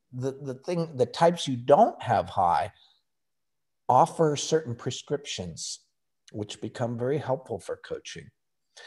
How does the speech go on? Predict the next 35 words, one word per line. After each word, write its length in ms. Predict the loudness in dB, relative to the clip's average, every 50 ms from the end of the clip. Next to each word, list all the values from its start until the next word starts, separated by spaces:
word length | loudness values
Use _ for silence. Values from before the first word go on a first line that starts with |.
| -20 -20 -20 -12 -6
And, 280 | -4 -2 -2 -4 -4 -4
and 280 | -2 -2 -2 2 6
then 260 | 8 8 8 8 6
you 100 | 2 0
get 320 | 4 8 8 8 8 6 2
to 260 | -6 -4 -2 -2 -2
creatively 880 | -2 -6 -6 -4 0 2 4 6 6 6 6 4 4 0 -4 -4 -4 -4
see 480 | -4 -4 -4 -2 -2 0 0 0 0 0
how 400 | -2 -2 0 2 2 2 2 4
that's 420 | 4 6 6 6 4 0 -4 -8
working 480 | 0 4 6 6 6 4 2 -4 -4 -4
with 140 | -6 -6 -4
what's 240 | -4 -6 -4 -4 -2
dominant 480 | 0 2 2 2 2 0 -2 -4 -6
in 100 | -8 -10
the 80 | -14 -16
person, 440 | -12 -10 -10 -10 -8 -10 -12 -14 -14
because 480 | -16 -16 -12 -10 -10 -8 -8 -8 -10 -10 -12 -16 -20 -20 -20 _ -8
we 180 | -6 -4 -4
really 320 | -2 0 2 4 4 4 4 4
are 360 | 6 8 8 8 8 6 2 -4
much 420 | -6 -2 2 2 2 2 0 -6 -6
more 520 | -2 0 2 4 6 6 6 4 2 0 -8 -18 _ _ _ _ _ _ _ _ _ _ _ _ _ _ 0
a 100 | 0 0 0 -4 -20 -20 _ _ _ 2
fingerprint 640 | 4 4 4 4 2 0 -2 -4 -6 -6 -6 -6 -10 -16 -20 -20 _ _
in 100 | -12 -12
terms 400 | -8 -6 -4 -4 -4 -4 -4 -6
of 80 | -8 -8
how 240 | -6 -2 0 2 2
we 160 | 2 0 -2
sit 480 | -4 -4 -2 0 2 2 2 0 0 -4 -8
in 100 | -6 -2
all 220 | -2 -2 -2 -2
these 200 | -4 -4 -6 -6
types 440 | -4 0 0 0 0 0 -2 -8 -12